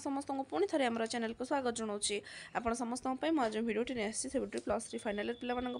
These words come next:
ପାଇଁ। So ଫ୍ରେଣ୍ଡସ୍, ଆଜିର ଭିଡ଼ିଓ ଦେଖି ଆମେ କ'ଣ ନା ଆପଣଙ୍କର କୋର୍ ଇଲେଭେନ୍, ଏ, କୋର୍ ଟୁଏଲ୍ଭର ଭିଡ଼ିଓ। ତେବେ ଚାଲନ୍ତୁ ଆରମ୍ଭ କରିବା ଆଜିର ଭିଡ଼ିଓଟିକୁ। ଭିଡ଼ିଓଟି ଆରମ୍ଭ କରିବା ପୂର୍ବରୁ ଆପଣ ସମସ୍ତଙ୍କୁ କହି ରଖୁଛି, ଯଦି ମୋ ଚ୍ୟାନେଲରେ ନୂଆ ଅଛନ୍ତି, ଚ୍ୟାନେଲଟିକୁ ଜଲ୍ଦି ଜଲ୍ଦି ସବସ୍କ୍ରାଇବ୍ କରିଦିଅନ୍ତୁ, ପାଖରେ ଥିବା ବେଲ୍ ଆଇକନ୍କୁ ଦବାଇ ଦିଅନ୍ତୁ ଏବଂ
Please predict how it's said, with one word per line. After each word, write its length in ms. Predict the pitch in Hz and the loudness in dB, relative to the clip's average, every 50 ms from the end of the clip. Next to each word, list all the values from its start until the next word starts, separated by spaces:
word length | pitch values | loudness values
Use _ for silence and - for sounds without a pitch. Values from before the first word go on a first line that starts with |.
| - | -2
ପାଇଁ। 120 | 254 302 453 523 - - - - - - - - | 0 0 0 0 -4 -10 -18 -16 -16 -18 -8 -2
So 60 | - 262 262 | -2 0 2
ଫ୍ରେଣ୍ଡସ୍, 220 | 277 254 262 277 302 | 2 2 2 2 0
ଆଜିର 160 | 247 220 220 240 247 | 0 0 0 -2 0
ଭିଡ଼ିଓ 160 | 220 226 226 220 | 0 2 0 0
ଦେଖି 120 | 220 - 262 226 | 0 0 0 0
ଆମେ 120 | 220 214 214 - - | 0 0 -2 -2 -2
କ'ଣ 200 | 208 208 208 214 226 269 269 240 | -2 -2 0 0 -2 -2 -2 0
ନା 80 | 220 208 214 214 208 202 | 0 0 0 0 -2 -2
ଆପଣଙ୍କର 400 | - - 202 208 202 196 202 202 208 208 202 - - | -2 -2 -4 -4 -2 -2 0 0 0 0 0 -2 -2
କୋର୍ 300 | 214 214 208 208 196 - - - - | -2 -2 -2 -4 -8 -10 -10 -8 -6
ଇଲେଭେନ୍, 380 | 196 214 202 202 196 202 220 - - 175 | -6 -2 -2 -2 -2 -2 -2 0 0 0
ଏ, 20 | 196 196 - | 0 2 0
କୋର୍ 160 | 214 196 208 - | -2 -2 -2 -2
ଟୁଏଲ୍ଭର 300 | 220 214 220 226 220 233 247 254 | -4 -4 -2 -2 -2 -2 -2 -4
ଭିଡ଼ିଓ। 200 | 240 208 247 294 - | -4 -2 -2 -2 -2
ତେବେ 120 | 294 247 233 247 | -4 -4 -4 -2
ଚାଲନ୍ତୁ 260 | 220 220 214 226 214 208 | -2 -2 -2 0 0 0
ଆରମ୍ଭ 160 | 202 202 226 233 | 0 -2 -4 -4
କରିବା 160 | 226 226 226 226 | -4 -2 -2 -2
ଆଜିର 140 | 233 226 233 247 | -4 -4 -2 -2
ଭିଡ଼ିଓଟିକୁ। 380 | 233 202 214 220 311 294 277 403 440 - - - - - - - - 359 - - | -2 -2 -4 -4 -4 -2 0 -2 -2 -2 -8 -18 -16 -14 -14 -12 -14 -12 -6 -4
ଭିଡ଼ିଓଟି 220 | 262 240 247 240 269 262 | -4 -2 0 0 0 2
ଆରମ୍ଭ 140 | 247 254 269 277 | 2 0 0 0
କରିବା 120 | 302 302 294 | 0 0 0
ପୂର୍ବରୁ 160 | 320 285 277 269 | 2 0 0 0
ଆପଣ 100 | 302 277 - 302 | 0 -2 -2 -2
ସମସ୍ତଙ୍କୁ 320 | 262 262 - 269 262 262 - | -4 -4 -4 -4 -4 -2 0
କହି 140 | 233 226 247 247 | 0 0 2 0
ରଖୁଛି, 240 | 233 240 269 269 269 254 240 | 0 -2 -2 -2 -2 -2 -2
ଯଦି 160 | 208 202 214 233 | -2 -2 -4 -4
ମୋ 40 | 240 233 | -4 -4
ଚ୍ୟାନେଲରେ 340 | - 226 226 226 226 226 226 220 | -4 -4 -4 -4 -4 -4 -4 -2
ନୂଆ 120 | 208 196 196 | -2 -2 -2
ଅଛନ୍ତି, 260 | 302 302 214 196 202 202 - | -2 -2 -2 -4 -2 -2 0
ଚ୍ୟାନେଲଟିକୁ 380 | 202 202 202 202 202 202 208 208 202 | 0 0 0 0 -2 -2 0 0 0
ଜଲ୍ଦି 180 | 190 196 196 214 | 0 2 0 0
ଜଲ୍ଦି 180 | 208 208 220 - | 0 -2 -2 -2
ସବସ୍କ୍ରାଇବ୍ 360 | 214 185 - - - 233 247 - | -2 -2 -2 -2 -2 -4 -2 0
କରିଦିଅନ୍ତୁ, 400 | - 254 247 262 262 269 262 294 392 - | -2 0 2 2 0 0 0 -2 -2 0
ପାଖରେ 220 | 262 - - 247 233 | -2 -2 -2 -2 -2
ଥିବା 120 | 262 233 208 | -2 0 2
ବେଲ୍ 140 | 214 214 226 254 | 2 2 2 2
ଆଇକନ୍କୁ 260 | 254 247 254 254 - 240 | 0 0 -2 -4 -2 0
ଦବାଇ 140 | 220 208 214 226 | 0 0 0 0
ଦିଅନ୍ତୁ 180 | 247 247 247 254 | -2 -2 -2 -2
ଏବଂ 120 | 254 254 | 0 2